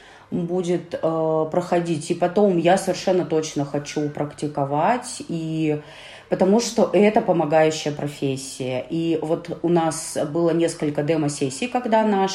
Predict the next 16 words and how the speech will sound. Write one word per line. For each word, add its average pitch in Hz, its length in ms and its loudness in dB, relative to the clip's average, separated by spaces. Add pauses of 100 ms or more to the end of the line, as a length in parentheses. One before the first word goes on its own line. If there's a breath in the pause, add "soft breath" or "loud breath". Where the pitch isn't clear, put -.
(120)
тренер, 185 480 2
преподаватель, 160 1040 0
э, 139 200 -2
с, - 240 -18
там, 123 180 -8
со - 160 -12
всякими 143 400 -4
регалиями 147 640 2
в 143 100 -8
коучинге 143 880 -2 (480 loud breath)
проводила 165 800 2
на 139 300 0
ком-то 151 420 0
из 147 180 0
зала 143 680 0
показательную 139 920 -2